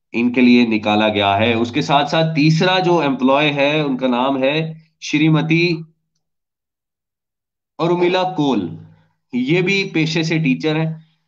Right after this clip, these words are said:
और बीएचएस बारामूला के बीच में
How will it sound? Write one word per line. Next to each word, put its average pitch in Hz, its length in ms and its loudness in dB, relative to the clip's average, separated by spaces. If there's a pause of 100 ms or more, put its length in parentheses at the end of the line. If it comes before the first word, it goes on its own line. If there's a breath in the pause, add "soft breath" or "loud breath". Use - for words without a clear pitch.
(160)
और 139 300 -2 (640)
बीएचएस 175 680 -2
बारामूला 147 720 2
के 147 120 -4
बीच 131 340 0
में 131 400 -2